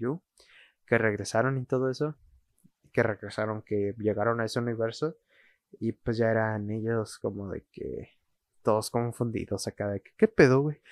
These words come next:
¿Qué pasa?". <laughs> Y sí, em, yo creo que fui el único idiota, el único pendejo que gritó cuando apareció este Matt Murdock. Neta, güey, te, se los juro,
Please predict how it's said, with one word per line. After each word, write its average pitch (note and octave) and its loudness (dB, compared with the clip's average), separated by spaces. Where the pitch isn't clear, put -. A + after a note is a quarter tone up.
¿Qué A3+ 8
pasa?". - 0
<laughs> D#3 0
Y C3 -14
sí, F#3+ -8
em, A#2+ 0
yo C#3 4
creo F#3+ 12
que A3 10
fui - 10
el E3+ 12
único E3+ 8
idiota, C3+ 10
el C3 -4
único D3 -2
pendejo A2 2
que C3 4
gritó A#2 2
cuando B2+ 6
apareció A#2 6
este G#2 4
Matt A2 8
Murdock. A2+ 2
Neta, C3 4
güey, B2+ 2
te, B2 4
se - -2
los G#2+ -2
juro, C3+ 2